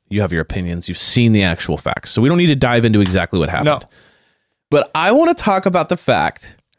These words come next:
Speaker 1: that Brendan and Piper are basically the villains in Home Alone.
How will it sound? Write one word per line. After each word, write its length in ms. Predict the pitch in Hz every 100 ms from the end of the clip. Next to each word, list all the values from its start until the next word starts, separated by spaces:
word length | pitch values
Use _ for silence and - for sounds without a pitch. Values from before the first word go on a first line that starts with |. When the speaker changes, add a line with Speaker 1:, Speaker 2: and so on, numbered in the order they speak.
| -
Speaker 1:
that 280 | 127 110 113
Brendan 600 | 110 123 135 170 202 233 240
and 200 | 214 214
Piper 600 | - - 110 92 78 67 - _ _ -
are 160 | 131 123
basically 960 | 104 131 127 143 - 170 175 170 180 180
the 180 | 135
villains 640 | 120 101 120 123 127 131 139
in 120 | 120
Home 260 | 113 110 92
Alone. 340 | 82 73 57